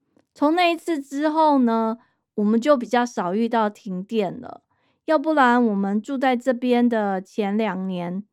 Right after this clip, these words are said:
几乎冬天的时候停几个小时，倒也不算是很意外。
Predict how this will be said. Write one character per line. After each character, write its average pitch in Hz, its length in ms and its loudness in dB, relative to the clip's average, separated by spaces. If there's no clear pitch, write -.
几 277 180 -2
乎 294 340 -2
冬 285 240 4
天 277 220 0
的 240 120 2
时 214 300 -6
候 220 400 -2
停 247 220 2
几 240 180 -6
个 196 120 -4
小 175 280 -8
时， 190 420 -8
倒 254 180 2
也 190 140 -2
不 233 160 -6
算 226 380 0
是 214 400 -2
很 185 280 -6
意 208 200 -4
外。 196 360 -4